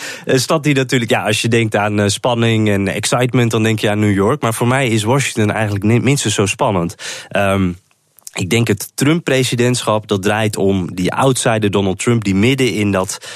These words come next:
Washington zit en daar eigenlijk heel veel tegenstanders heeft en toch probeert iets voor elkaar te krijgen. En dat botst, eh, nogal eens. En dat zie je op allerlei verschillende plekken in Washington terugkomen. En het lijkt me echt fantastisch om daartussen te zitten en te zien dat bijvoorbeeld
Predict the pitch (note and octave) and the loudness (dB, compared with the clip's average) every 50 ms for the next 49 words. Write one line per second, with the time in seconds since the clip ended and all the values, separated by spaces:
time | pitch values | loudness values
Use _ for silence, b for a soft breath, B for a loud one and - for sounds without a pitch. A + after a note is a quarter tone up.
0 | B B B B G#2+ A#2+ C#3 C#3 - C3+ A2+ - B2 A2+ G#2+ A2+ A#2 B2+ B2+ - | B B B B 0 2 2 0 0 -2 0 2 2 2 2 2 2 0 0 -4
1 | - - G#2 G#2 G2+ G2 F#2+ - G#2+ A#2 A2+ A2 G#2+ G2 F2+ - G2+ A2+ C#3+ D#3+ | -6 -4 -2 0 0 0 -2 -2 -2 -2 -2 0 -2 -2 0 2 2 4 4 2
2 | D3 - A2+ - A#2+ B2 C3+ B2+ B2+ - - B2+ A#2+ A2+ G#2+ A2+ A2 A#2 - - | 2 0 -2 0 0 0 0 -2 -2 -2 -2 0 0 0 0 0 0 -2 -2 -4
3 | G2 A2 - - D3 - - - B2 G#2+ A2+ A#2 A#2 A2+ A2+ - A2+ A2 - - | -6 -4 0 0 0 0 0 0 0 2 4 4 2 2 0 -2 -6 -6 -4 0
4 | - G#2+ G#2 F#2+ - B2+ G#2 G2+ - - - - F2 D#2+ D#2 D#2+ - - C3+ B | 0 2 2 2 0 0 -2 -2 -4 -4 -2 -2 0 0 0 -2 -2 -2 -4 B
5 | B B B B B - B2 A#2 A2 F#2+ C3+ E3+ F#3 - - - A#2+ A2 A2 G#2+ | B B B B B 0 2 2 2 2 0 0 0 -2 -2 0 0 2 2 2
6 | G2+ F#2+ E2+ F#2+ F2 D#2+ D#2+ D#2 D#2 - - - B B B B B B B A2 | 2 0 0 0 -2 -2 -2 -4 -4 -6 -8 -10 B B B B B B B 0
7 | A#2 A2+ - - - D#3+ C#3 C3+ A2 A2+ - - D3+ D#3+ D3 C#3 C3+ C3 B2 - | 0 0 0 0 2 2 2 2 2 0 -2 -2 0 0 2 2 2 2 0 -2
8 | - - - C3+ C3+ B2 A#2 A2+ - C3 C3 A#2+ - A2 G#2+ G#2 G#2+ A2+ A2 - | -4 -4 0 2 2 2 2 0 0 0 -2 0 0 0 2 2 2 2 0 -2
9 | - G#2 F#2+ - A2 B2+ C3 - - - E2+ D#2 D2+ D2+ D2 C#2+ E2 F#2 F#2 F#2 | -2 -2 -2 0 0 0 0 0 0 0 0 0 0 -2 -2 -4 -2 -2 0 0
10 | G2 G2 G2+ G2+ G2 F#2 D#2 F#2 G2+ - - - - - G#2+ G2+ A#2 C3+ C#3 - | 0 0 0 0 -2 -2 -2 -2 -4 -4 -8 -8 -4 -2 -2 0 2 0 0 0
11 | - A2+ - F#2+ F#2+ F#2 - A#2 C3 C3+ - - C3 B2 - A#2 - A#2 G#2 - | 0 0 0 0 0 0 0 0 -2 -2 0 0 -2 0 -2 -2 -2 0 2 2
12 | A2+ A2 A2 A#2+ A#2+ A#2 B B B B B B B G#2 G#2 G2+ - G2 - A#2+ | 2 2 2 0 -4 -4 B B B B B B B 0 0 2 2 2 2 2
13 | A#2+ A2 G#2 F#2+ E2+ F#2 - - A2+ G#2 F#2+ F#2+ F#2+ - | 2 2 2 0 -2 -4 -4 -2 0 2 2 2 0 0